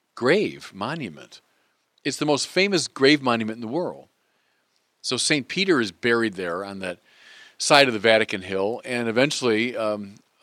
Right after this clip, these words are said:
a huge basilica under Constantine was built there. That was torn down, and the one we have now was built in the sixteenth century. So you're visiting basically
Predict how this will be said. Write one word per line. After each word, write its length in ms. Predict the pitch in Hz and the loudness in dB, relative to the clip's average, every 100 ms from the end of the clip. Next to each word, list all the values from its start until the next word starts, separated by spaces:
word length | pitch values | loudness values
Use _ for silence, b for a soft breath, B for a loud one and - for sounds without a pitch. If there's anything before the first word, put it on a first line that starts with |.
| - | -16
a 100 | 101 | -12
huge 400 | - 127 147 - | -6 0 2 0
basilica 640 | 113 - 110 104 - 120 | -4 -2 -2 0 0 0
under 300 | 107 95 95 - - | -2 -8 -12 -14 -8
Constantine 460 | 113 113 - 101 | -6 -4 -4 -6
was 120 | 92 87 | -8 -10
built 280 | 107 98 | -8 -6
there. 220 | - 107 107 | -4 -4 -2
That 180 | 107 | -4
was 140 | 131 - | -4 -8
torn 260 | - 107 | -8 -8
down, 240 | 92 95 107 | -6 -6 -6
and 80 | 101 | -6
the 40 | |
one 180 | 104 117 | -6 -4
we 120 | 113 | -4
have 160 | 107 104 | -4 -4
now 300 | 127 175 98 | -8 -8 -10
was 180 | 98 | -12
built 340 | - 117 110 135 | -6 -4 -4 -6
in 100 | 113 | -6
the 160 | 110 - B B B | -6 -8 B B B
sixteenth 440 | - 135 - 127 113 | -6 -4 -4 -6 -6
century. 500 | 139 170 90 73 _ _ _ _ _ _ - | -8 -10 -14 -18 _ _ _ _ _ _ -6
So 120 | 156 | 0
you're 80 | 147 | 2
visiting 460 | 127 196 180 120 | 4 2 2 -2
basically 640 | 101 127 127 123 113 104 98 | 2 2 2 -2 -4 -4 -6